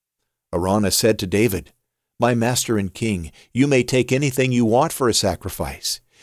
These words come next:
Here are some oxen for the whole burnt offering,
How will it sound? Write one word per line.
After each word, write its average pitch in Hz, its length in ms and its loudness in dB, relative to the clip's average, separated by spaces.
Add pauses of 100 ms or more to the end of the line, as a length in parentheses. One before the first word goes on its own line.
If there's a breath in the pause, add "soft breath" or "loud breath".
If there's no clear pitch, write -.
Here 175 200 4
are 131 80 4
some 131 200 2
oxen 135 360 0
for 113 160 -4
the 113 100 4
whole 123 280 4
burnt 131 240 0
offering, 131 520 0